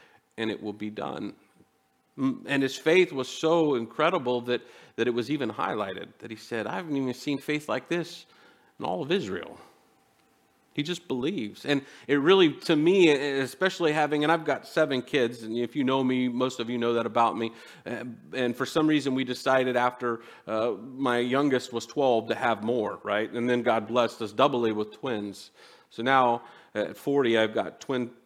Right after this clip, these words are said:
two-year-olds running around the house. Not wanting to sleep. So when I read this, it kind of, I ref-, as I was reflecting on this, and any parent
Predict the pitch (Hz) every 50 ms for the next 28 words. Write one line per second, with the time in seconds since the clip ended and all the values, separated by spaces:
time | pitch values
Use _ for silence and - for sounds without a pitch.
0 | _ _ - - - - - - - 165 156 147 120 110 104 104 101 104 98 101
1 | 113 117 117 113 110 107 107 104 107 98 - - 117 110 101 98 98 - - -
2 | - - - - - - - - - - - - - _ _ - _ _ _ _
3 | _ _ _ _ _ _ _ _ - - _ _ _ - - - 107 104 101 98
4 | 110 113 110 107 101 98 101 - - - - 117 113 101 101 95 - - - -
5 | - - - - - - - - _ _ _ _ _ _ _ _ _ - - -
6 | 185 170 160 143 - - - - 165 160 156 147 160 202 220 208 175 180 160 -
7 | 160 - - 190 202 214 190 156 131 - 151 170 160 113 147 139 131 151 147 151
8 | 143 - - 123 120 143 139 160 151 139 127 113 135 135 135 - - 180 - -
9 | - - 185 156 143 127 120 113 113 113 113 110 110 - - 127 131 160 185 196
10 | 180 - - - - 147 160 160 143 127 117 107